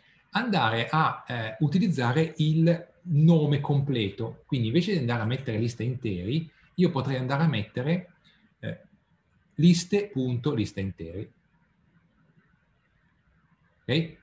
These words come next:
Questo, eh, questo nome che vedete qui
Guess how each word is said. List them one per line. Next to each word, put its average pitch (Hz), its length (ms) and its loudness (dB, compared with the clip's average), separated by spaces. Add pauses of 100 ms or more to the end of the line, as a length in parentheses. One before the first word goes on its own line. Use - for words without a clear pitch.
(120)
Questo, 226 680 2
eh, 95 640 -6 (320)
questo 107 280 -6
nome 113 260 0
che 98 260 -6
vedete 92 380 -2
qui 139 500 0